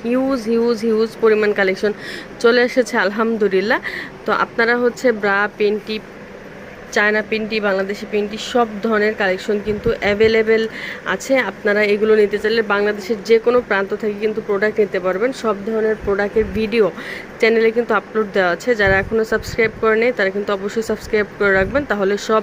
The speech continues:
ধরনের ভিডিও কিন্তু দেখতে পারবেন অ্যাভেলেবেল। চায়না, থাইল্যান্ড, then হচ্ছে ইন্ডিয়ান সব কালেকশন আছে। ইন্ডি-, থাইল্যান্ডের যত কালেকশন সব কালেকশন আছে, চায়নার যত কালেকশন সব কালেকশন আছে। এই যে আমি এখন যেগুলো দেখাচ্ছি এগুলো হচ্ছে সব চায়না কালেকশন।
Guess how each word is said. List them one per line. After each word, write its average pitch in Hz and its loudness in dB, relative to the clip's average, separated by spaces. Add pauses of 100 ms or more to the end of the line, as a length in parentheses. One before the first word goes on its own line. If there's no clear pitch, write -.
ধরনের 220 2
ভিডিও 202 2
কিন্তু 208 -2
দেখতে 185 -4
পারবেন 196 -2
অ্যাভেলেবেল। 180 0 (840)
চায়না, 226 2
থাইল্যান্ড, 214 0 (540)
then 208 2
হচ্ছে 214 0
ইন্ডিয়ান 226 4
সব 247 0 (100)
কালেকশন 180 0
আছে। 170 -6
ইন্ডি-, 220 0 (100)
থাইল্যান্ডের 226 2
যত 220 0
কালেকশন 208 2 (680)
সব 233 2
কালেকশন 214 2
আছে, 208 0
চায়নার 202 2
যত 208 0
কালেকশন 208 0
সব 208 0 (100)
কালেকশন 202 0
আছে। 196 -2
এই 196 0
যে 196 0
আমি 220 2
এখন 220 0
যেগুলো 233 0
দেখাচ্ছি 220 0
এগুলো 208 2
হচ্ছে 220 -4
সব 240 -2 (100)
চায়না 196 2
কালেকশন। 151 -6